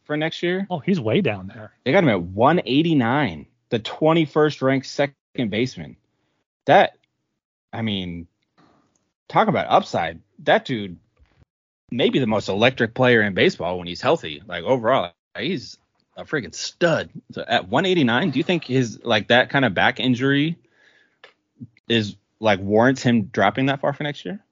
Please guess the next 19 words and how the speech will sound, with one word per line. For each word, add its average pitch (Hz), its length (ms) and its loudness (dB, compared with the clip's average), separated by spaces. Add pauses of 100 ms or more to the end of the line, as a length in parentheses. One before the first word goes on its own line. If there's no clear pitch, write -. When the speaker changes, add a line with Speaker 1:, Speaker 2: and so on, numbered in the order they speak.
(320)
Speaker 2:
I 220 60 -2
mean, 208 160 6
it, 180 300 2
it 165 120 4
might 123 320 2
be, 107 120 -2
but 110 140 0
he's, 123 160 2
that's 135 320 -2
one 160 100 2
of 135 40 4
those 127 100 2
guys 127 280 6
that's 117 200 0
gonna 120 160 -4
be, 113 100 0
what, 98 200 -6
round 110 280 -4
fifteen 139 600 2